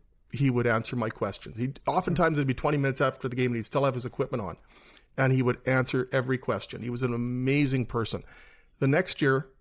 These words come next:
Mike Risdale back as a twenty-year-old, the Pats got hot in the playoffs, got to the, the, the conference final against Swift Current. One of the major reasons they got as far as they did was Mike Risdale. And I kept that in mind, the same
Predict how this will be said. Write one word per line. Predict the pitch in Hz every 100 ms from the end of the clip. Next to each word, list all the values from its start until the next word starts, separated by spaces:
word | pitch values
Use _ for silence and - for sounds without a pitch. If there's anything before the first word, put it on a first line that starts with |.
| _ -
Mike | 135 143
Risdale | 135 127 123
back | 113 120 127 - -
as | 131
a | 127
twenty-year-old, | - 143 143 131 123 127 - _ _ _
the | 135
Pats | 156 135 - - - - _ _ _ _ -
got | 131 -
hot | 143 143 139
in |
the |
playoffs, | 123 143 135 131 -
got | 143 139 -
to |
the, | 131 131 120 - - _ - -
the, | 135 131 135 - 160
the | - 139 131 123 -
conference | 156 156 135 -
final | 147 143 131
against | 127 120
Swift | 131 -
Current. | 160 147
One | 135
of | 143
the | 131
major | 139 131
reasons | 131 127 123 113
they |
got | 113 131 131
as | 117
far | 120 120
as | 113
they |
did | 127
was | 123 117
Mike | 120 -
Risdale. | 135 143 113 113
And | 127
I | 131
kept | 165 165 156
that | 151
in | 143
mind, | 131 151 139 123
the |
same | - 147 143 139